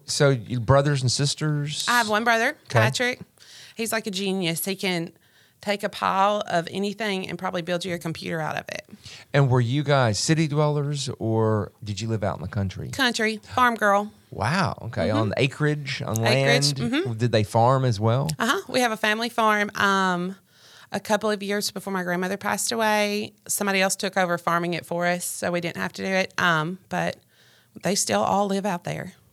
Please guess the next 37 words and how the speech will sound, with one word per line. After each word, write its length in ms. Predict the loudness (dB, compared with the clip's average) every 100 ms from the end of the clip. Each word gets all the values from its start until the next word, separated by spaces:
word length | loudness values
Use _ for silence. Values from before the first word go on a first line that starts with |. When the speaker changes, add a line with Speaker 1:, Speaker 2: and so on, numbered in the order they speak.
| _ -20 -6
Speaker 1:
And 140 | 0 2
so 200 | 4 4
you, 560 | 2 2 4 4 2 0
uh, 180 | 2 2
were 120 | 0
born, 480 | 0 2 4 4 2
raised. 440 | 4 6 6 2
Did 100 | 0
you 100 | 4
ever 120 | 4 6
wanna 180 | 6 6
leave? 360 | 4 4 0
Did 160 | 0 2
you 60 |
think, 260 | 2 2 2
"I 100 | 2
gotta 180 | 2 2
get 140 | 2
out 140 | 2 2
of 60 |
this 140 | 0 0
town," 380 | 2 4 2 2
or 300 | 2 4 2 -4 -20 2
were 60 | 4
you 80 | 6
comfortable? 600 | 4 4 2 -4 -6 -10 _ _ _ -14 -14 _ _ _ _ 0
Speaker 2:
I 120 | 0
thought 280 | 4 2 4
that 200 | 2 2
for 80 | 2
a 60 |
split 260 | 2 0 0
second, 240 | 0 0
but 120 | -2 0
then, 220 | 2 2
you 100 | 2
know, 340 | 2 2 -2